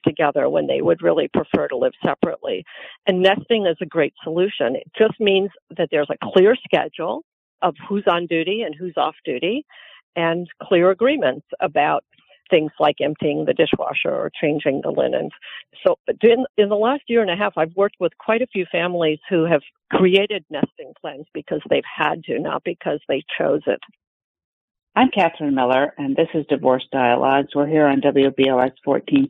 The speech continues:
Speaker 2: sixty A M, alternate Wednesdays from five to five thirty,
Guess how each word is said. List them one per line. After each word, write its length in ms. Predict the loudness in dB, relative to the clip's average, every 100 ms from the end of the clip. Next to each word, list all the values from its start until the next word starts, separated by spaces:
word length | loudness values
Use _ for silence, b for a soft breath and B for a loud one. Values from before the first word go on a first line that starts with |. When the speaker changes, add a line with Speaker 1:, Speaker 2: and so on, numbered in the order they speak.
| -2
Speaker 2:
sixty 360 | -6 -6 -6 -2
A 180 | 0 0
M, 240 | -2 -2 -2
alternate 420 | -2 -2 -4 -2
Wednesdays 440 | 0 0 2 0 0
from 140 | -4 0
five 260 | 0 0
to 140 | -4 -2
five 200 | 0 2
thirty, 400 | 2 2 4 4